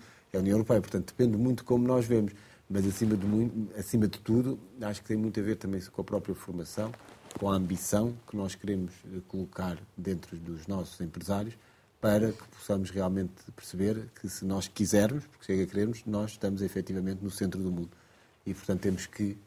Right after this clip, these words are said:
trabalhar como se estivéssemos no centro do mundo e como se pudéssemos, obviamente, ter a ambição de quem está no centro do mundo para podermos crescer mais e para podermos realmente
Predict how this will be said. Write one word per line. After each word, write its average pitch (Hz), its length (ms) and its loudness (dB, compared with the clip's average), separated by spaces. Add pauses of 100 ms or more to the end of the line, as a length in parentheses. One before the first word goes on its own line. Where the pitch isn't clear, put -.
trabalhar 98 460 2
como 95 160 -4
se - 40 -12
estivéssemos 92 380 -4
no 87 100 -6
centro 127 300 0
do 123 120 2
mundo 127 280 0 (340)
e 110 80 0
como 98 200 -2
se - 100 -14
pudéssemos, 95 420 -2
obviamente, 92 540 -4 (240)
ter 95 160 0
a 98 100 2
ambição 95 560 0 (220)
de 95 140 -10
quem 98 140 -4
está 92 260 -4
no 85 80 -6
centro 82 340 -8
do 82 80 -8
mundo 92 240 -4 (320)
para 90 100 -8
podermos 87 280 -6
crescer - 240 -4
mais 82 240 -4
e 92 40 -8
para 87 140 -10
podermos 82 300 -8
realmente 80 460 -12